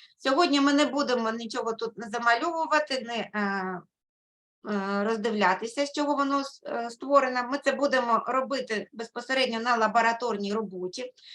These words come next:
Я вам розкажу про це вікно. А, е, на сьогодні це, е, всі теоретичні відомості, мабуть, які я хотіла вам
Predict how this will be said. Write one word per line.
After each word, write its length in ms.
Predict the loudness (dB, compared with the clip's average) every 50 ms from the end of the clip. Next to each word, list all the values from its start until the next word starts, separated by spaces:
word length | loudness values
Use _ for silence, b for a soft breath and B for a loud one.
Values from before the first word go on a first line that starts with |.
| B B
Я 180 | 2 4 4 4
вам 100 | 4 4
розкажу 460 | 0 -2 0 2 2 2 2 -2 -4
про 140 | -2 -2 -2
це 200 | -2 -2 -4 -4
вікно. 540 | -4 -6 -8 -6 -6 -4 -4 -4 -4 -6 -8 _ B B B B B B B B B B B _
А, 440 | 2 4 6 6 6 6 6 4
е, 360 | 2 -2 -4 -4 -2 -2 -2 -2
на 160 | -2 -4 -4
сьогодні 600 | 0 0 0 2 4 2 4 4 2 0 0 -2 -4
це, 280 | -2 0 0 0 0 -2
е, 140 | -2 -2 -2
всі 280 | -4 -4 -4 -4 -2
теоретичні 600 | 0 2 2 2 2 0 -2 -6 -8 -6 -6 -6 -6
відомості, 560 | -6 -4 -2 0 2 2 2 0 0 -2 0
мабуть, 400 | 2 2 2 2 0 -4 -2 -4
які 320 | -4 -4 -2 -2 -2 -2
я 260 | 0 2 2 2 2 2 -2
хотіла 420 | -4 -6 -6 -6 -4 -2 -2 -2 0
вам 340 | 4 4 4 4 4 0